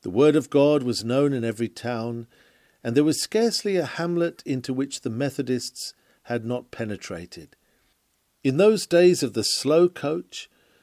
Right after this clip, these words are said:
when Christianity seemed to have brought up the old wagons in which our fathers once travelled, where business runs with steam, there often religion creeps along with its belly on the earth.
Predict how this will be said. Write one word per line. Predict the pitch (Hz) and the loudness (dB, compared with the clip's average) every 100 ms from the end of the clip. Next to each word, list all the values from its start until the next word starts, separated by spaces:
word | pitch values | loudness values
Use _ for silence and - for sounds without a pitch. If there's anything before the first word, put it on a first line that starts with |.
| _ _ | _ _
when | 113 110 | -2 0
Christianity | - 156 - 139 151 - 147 | 0 -2 2 2 0 -2 -2
seemed | - 143 147 | -2 -2 -2
to | 135 131 | -2 0
have | 120 98 | 0 0
brought | 117 135 143 - | 2 4 2 0
up | 139 - | -4 -2
the | 110 | -2
old | 104 127 135 | 2 2 2
wagons | 104 110 120 123 131 117 | 0 -2 -2 -4 -6 -6
in | 113 | -6
which | 101 - | -6 -6
our | 104 | -6
fathers | - 117 110 107 95 | -4 -2 -2 -2 -8
once | 107 104 95 | -8 -10 -10
travelled, | - 101 90 98 95 _ _ _ _ _ _ _ _ _ - | -10 -8 -6 -10 -12 _ _ _ _ _ _ _ _ _ 2
where | 135 143 | 4 6
business | 175 180 175 185 - | 6 4 2 0 0
runs | 170 185 160 | 0 0 2
with | 160 | 0
steam, | - - - 220 196 143 123 | 0 -4 -2 0 0 -2 -2
there | 135 151 147 | -2 0 -2
often | 196 - - 202 190 185 - _ _ _ _ - | -4 -6 -8 -6 -6 -8 -14 _ _ _ _ -2
religion | 139 160 180 175 151 | 2 4 2 -2 -4
creeps | - 151 151 - | -4 -4 -4 -6
along | 135 131 127 | -4 -2 -2
with | 120 | -4
its | 127 - | -6 -8
belly | - 123 123 | -4 -2 -2
on | 113 101 | -2 -4
the | 104 | -6
earth. | 98 87 76 - _ | -6 -8 -14 -20 _